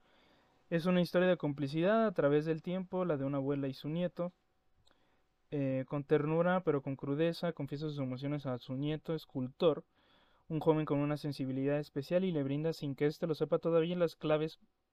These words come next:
para reponerse de las heridas causadas por un amor truncado. Eh, más adelante hablaremos,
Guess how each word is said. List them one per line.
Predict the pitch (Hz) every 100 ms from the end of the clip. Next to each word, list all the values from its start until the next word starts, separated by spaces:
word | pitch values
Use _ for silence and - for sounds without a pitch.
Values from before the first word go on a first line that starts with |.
| _
para | 139 131 127
reponerse | 127 - 123 127 135
de | 151
las | 127 -
heridas | 127 139 139
causadas | 127 117 127 135 -
por | 120
un | 123
amor | 131 123 120 -
truncado. | 120 113 - 131 131 _ _ _ _ _ _ _ _ _ _ _ _ _ _ _ _ 156
Eh, | 143 139
más | 147 156 170
adelante | 151 156 160 156 165
hablaremos, | 151 135 123 143 139 -